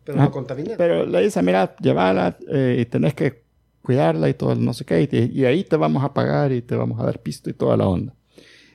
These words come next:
Speaker 2: Pero no le dicen a él por qué la tiene que llevar, obviamente, ¿verdad?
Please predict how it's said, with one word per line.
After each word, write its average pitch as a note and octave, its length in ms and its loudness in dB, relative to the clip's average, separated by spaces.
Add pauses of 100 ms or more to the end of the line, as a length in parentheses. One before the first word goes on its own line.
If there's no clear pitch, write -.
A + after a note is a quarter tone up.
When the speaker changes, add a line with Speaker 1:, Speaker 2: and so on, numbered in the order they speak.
(120)
Speaker 2:
Pero G3+ 280 2
no E3 140 0
le E3+ 120 2
dicen D3 340 0
a A2+ 60 2
él A#2+ 100 0
por A#2+ 200 -2
qué C3+ 100 2
la A2 120 2
tiene G2+ 240 -2
que - 80 -2
llevar, B2+ 340 0 (140)
obviamente, G#2+ 760 -2
¿verdad? - 200 -12